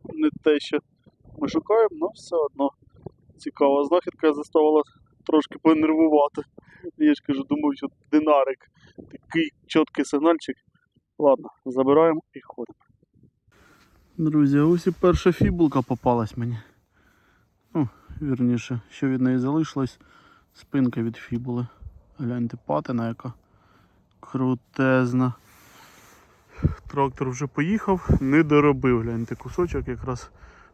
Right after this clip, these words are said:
там, де, там, де треба. Зайшов, я там походив по стерні, там вже слідів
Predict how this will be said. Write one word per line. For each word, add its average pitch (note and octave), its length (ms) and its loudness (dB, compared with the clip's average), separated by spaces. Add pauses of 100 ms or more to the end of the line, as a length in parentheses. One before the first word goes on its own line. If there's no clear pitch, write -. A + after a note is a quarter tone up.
там, D3 240 -2
де, C3+ 200 0 (260)
там, C#3+ 160 4
де C#3 100 0
треба. B2 380 -4
Зайшов, C3 320 -4
я C#3+ 80 0
там C3+ 200 -4
походив C#3 320 -4
по D3 120 -6
стерні, D#3+ 400 -4 (460)
там C#3+ 180 0
вже C#3+ 140 -8
слідів E3+ 560 -6